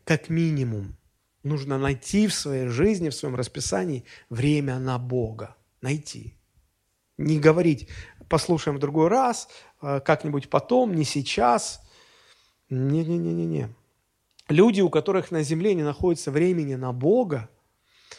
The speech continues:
в вечности их ждет бесконечно большое количество времени для того, чтобы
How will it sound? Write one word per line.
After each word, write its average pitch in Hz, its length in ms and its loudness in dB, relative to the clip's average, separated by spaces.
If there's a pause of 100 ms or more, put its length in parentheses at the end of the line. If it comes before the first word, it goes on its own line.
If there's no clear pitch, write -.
(200)
в 113 40 -16
вечности 208 680 -2
их 196 220 -4
ждет 170 580 -4 (420)
бесконечно 202 1000 0
большое 202 540 0
количество - 680 -4
времени 95 580 -2 (480)
для 156 220 0
того, 156 260 -2
чтобы 135 480 -4